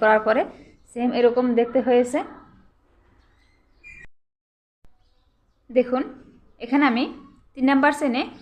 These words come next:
স্লিপ স্টিচ দিয়ে জয়েন করে নিয়েছি। এবারে এখানে আমি মোট পাঁচটি চেইন করব। চারটি চেইন হবে ফাঁকা স্পেসের জন্য এবং একটি চেনে আমি শেষে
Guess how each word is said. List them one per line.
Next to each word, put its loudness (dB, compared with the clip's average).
স্লিপ 2
স্টিচ -2
দিয়ে 2
জয়েন 0
করে 0
নিয়েছি। -2
এবারে 0
এখানে -4
আমি 0
মোট 0
পাঁচটি -4
চেইন -2
করব। 0
চারটি -4
চেইন 2
হবে 2
ফাঁকা 2
স্পেসের 0
জন্য 2
এবং 0
একটি -6
চেনে 0
আমি -2
শেষে -2